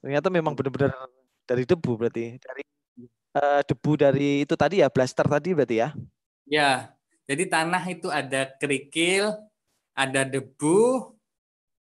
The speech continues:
Speaker 2: terus ada yang lebih lembut lagi dari debu yang, yang ini. Nih. Kayak gini-gini soft ini, Mas.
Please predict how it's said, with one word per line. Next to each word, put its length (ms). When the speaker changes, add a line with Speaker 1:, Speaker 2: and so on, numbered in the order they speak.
Speaker 2:
terus 480
ada 280
yang 200
lebih 320
lembut 280
lagi 360
dari 280
debu 280
yang, 240
yang 160
ini. 560
Nih. 180
Kayak 240
gini-gini 400
soft 320
ini, 160
Mas. 320